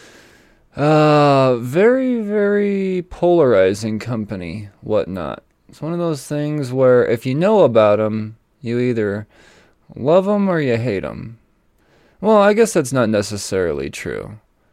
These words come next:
You know, I admire what their, uh, their ambition. I do. Um, there's just some of the thing-, they got some, some things to work out still,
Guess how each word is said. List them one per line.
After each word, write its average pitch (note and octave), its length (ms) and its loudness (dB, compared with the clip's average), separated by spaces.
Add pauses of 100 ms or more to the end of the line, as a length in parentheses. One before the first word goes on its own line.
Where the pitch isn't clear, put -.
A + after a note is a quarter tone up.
(520)
You A2+ 160 -6
know, A#2 160 0
I D3+ 200 0
admire D#3 520 2
what D3 260 2 (380)
their, B2+ 260 2 (640)
uh, B1+ 800 -6
their A2+ 1600 0 (480)
ambition. G#2+ 1600 -4 (340)
I A2+ 100 -2
do. G2 420 -4 (680)
Um, G#2 580 -2
there's B2 240 -4
just - 340 -6
some B2 240 -2
of A#2 80 0
the A2 100 0
thing-, E3 420 -6
they C4+ 100 -6
got A3 160 -4
some, A2 420 -6
some A#2+ 240 -6
things A2+ 340 -4
to A2 120 -6
work F2 340 -2
out A#1 240 -6
still, - 420 -10